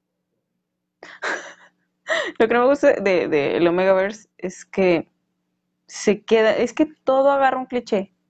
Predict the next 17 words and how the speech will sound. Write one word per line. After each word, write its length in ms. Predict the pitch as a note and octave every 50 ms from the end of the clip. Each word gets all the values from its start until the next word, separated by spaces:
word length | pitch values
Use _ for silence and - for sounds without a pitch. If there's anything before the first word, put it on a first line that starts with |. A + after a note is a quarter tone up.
| _
todo. 400 | - A3 A3 G3 F3+ D#3 - _ _ _ _ _ _ _ _ _ _ _ _ _ _ _ _
Y, 340 | _ - G3 G3+ G3 G3 E3 D#3 F#3
y 60 | F#3+
a 80 | F#3 F#3
mí 80 | F#3+
me 160 | G3 G3+ G#3
quedó 180 | G#3 G3+ F#3 F3+
el 120 | F#3 F#3 F#3
trauma 600 | F#3+ F#3 F3+ F3 F3 F3+ F3+ F3+ F#3 F#3 F3+ -
de, 560 | D#3+ D#3+ D#3 C#3 - - - - - - _ _ _ _ _ _ _ _ _ _ _
de 100 | - E3
que 120 | - E3 E3+
yo 60 | E3+
escribía 420 | F3 F3 - G3+ G3+ G3 F#3+ F#3 F#3
para, 200 | F#3 F#3 D#3 F3
en 180 | F3+ F3 F3 E3+
Wattpad, 340 | G3 G3+ G3 _ F3 E3+